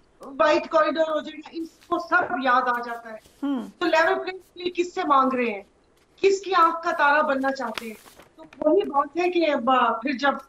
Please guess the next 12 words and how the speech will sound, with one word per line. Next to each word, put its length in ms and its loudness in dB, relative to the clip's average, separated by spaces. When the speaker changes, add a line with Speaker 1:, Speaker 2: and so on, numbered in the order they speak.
Speaker 1:
झुकाव 340 4
उस 220 -2
तरफ 200 -4
होता 180 -2
है, 200 0
तो 80 -6
फिर 180 -6
जुबान 440 2
भी 80 -2
फिर 180 -8
वही 240 -16
बोलना 520 -2